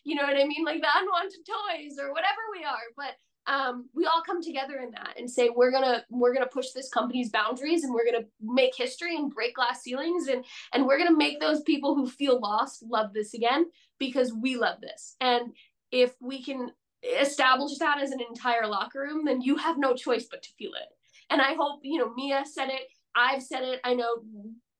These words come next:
so many other people have, but I really hope that Trinity feels that when she comes into our women's locker room.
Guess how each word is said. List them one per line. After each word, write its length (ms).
so 200
many 140
other 220
people 280
have, 260
but 80
I 80
really 320
hope 220
that 160
Trinity 380
feels 260
that 200
when 80
she 160
comes 220
into 260
our 140
women's 260
locker 340
room. 100